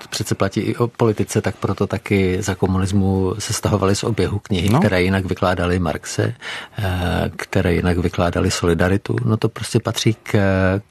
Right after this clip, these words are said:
Speaker 1: k fundamentalistům
Speaker 2: To je už tak, no.
Speaker 1: sektářům.
Speaker 2: To je,
Speaker 1: Já
Speaker 2: to
Speaker 1: vám
Speaker 2: musia robiť, no.
Speaker 1: Já tedy, eh, zacituju kousek vašeho textu a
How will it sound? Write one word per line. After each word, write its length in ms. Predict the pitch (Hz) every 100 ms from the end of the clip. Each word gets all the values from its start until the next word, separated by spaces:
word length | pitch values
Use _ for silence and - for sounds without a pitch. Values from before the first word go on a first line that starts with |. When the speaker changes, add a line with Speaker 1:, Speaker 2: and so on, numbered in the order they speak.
| _ -
Speaker 1:
k 60 |
fundamentalistům 880 | - 123 104 104 101 95 98 - 95
Speaker 2:
To 120 | 107
je 80 | 104
už 140 | 107
tak, 80 | 117
no. 60 | 185
Speaker 1:
sektářům. 380 | 123 92 127 110 -
Speaker 2:
To 160 | 101
je, 320 | 98 98 101 98 90 - -
Speaker 1:
Já 100 | 92
Speaker 2:
to 60 | 98
Speaker 1:
vám 100 | 139
Speaker 2:
musia 160 | 165 143
robiť, 300 | 160 113 -
no. 220 | 90 120 120 _ - - -
Speaker 1:
Já 220 | 117 98
tedy, 420 | - 147 180 139 -
eh, 280 | 98 85 82
zacituju 420 | 80 92 113 139
kousek 300 | 127 113 127
vašeho 300 | 110 117 139 127
textu 360 | 107 - -
a 60 | 110